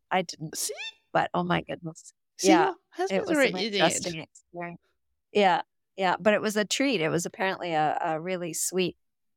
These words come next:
Speaker 1: snack and, uh, something that was very common to do there. And I thought,
Speaker 2: Hmm.
Speaker 1: interesting. <laughs>
Speaker 2: Yeah, maybe you'll try it.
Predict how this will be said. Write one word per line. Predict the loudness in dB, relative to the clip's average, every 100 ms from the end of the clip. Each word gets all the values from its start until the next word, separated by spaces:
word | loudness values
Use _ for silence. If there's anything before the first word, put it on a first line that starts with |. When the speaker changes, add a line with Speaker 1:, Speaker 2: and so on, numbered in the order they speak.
| _ _ _ _ _ _ _
Speaker 1:
snack | -4 0 2 0 -4 _ _ _ _ _ _ _ _ -8
and, | -4 -2 -2 -6 0
uh, | 2 2 0 -4 _ _ -6
something | 0 0 -2 -6 -2
that | -2
was | -2 0
very | 0 0
common | -2 -4 -2 -6
to | -8 -8
do | -6 -2
there. | 0 2 -2
And | -4 -10
I | -12
thought, | -10 -12 -16 _ _ _ _ -2
Speaker 2:
Hmm. | 4 6 6 2 _ _ _
Speaker 1:
interesting. | -18 -14 -16 -18 _ _ _
<laughs> | -2 4 4 4 2 2 2 0 0 0 2
Speaker 2:
Yeah, | 2 2
maybe | 2 2 2
you'll | 4 6 6
try | 4 0 0
it. | -2 -8